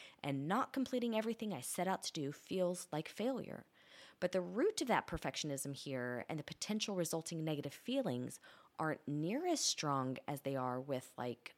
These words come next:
my work in graduate school, where I put so much pressure on myself to perform to a particularly high level, and missing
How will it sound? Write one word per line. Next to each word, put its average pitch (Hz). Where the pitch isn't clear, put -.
my 135
work 123
in 160
graduate 180
school, -
where 170
I 160
put -
so 214
much -
pressure -
on 147
myself 139
to -
perform 170
to -
a 127
particularly 180
high 135
level, 120
and 165
missing 151